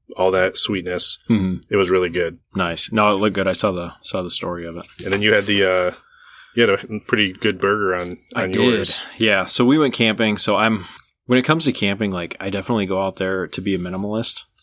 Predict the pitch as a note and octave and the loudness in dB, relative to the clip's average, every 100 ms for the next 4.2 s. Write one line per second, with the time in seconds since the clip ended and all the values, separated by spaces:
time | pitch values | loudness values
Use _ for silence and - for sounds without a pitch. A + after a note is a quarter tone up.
0 | - G#2 F2+ - - G#2 - G2+ G#2+ G#2 | -6 -4 -4 -2 2 2 2 2 2 2
1 | G2 F#2 - - A2 G2+ G2 G2+ G#2+ - | 0 -4 -8 -2 0 2 0 0 -4 -4
2 | A#2 A#2 G#2 F#2 - _ - - B2 A#2 | 0 0 0 -6 -12 _ -6 -2 0 2
3 | - G#2 - G#2 F#2+ F#2 G#2 G2 F2+ - | 2 2 2 -2 -2 -2 -2 -2 -4 -6
4 | F2 | -6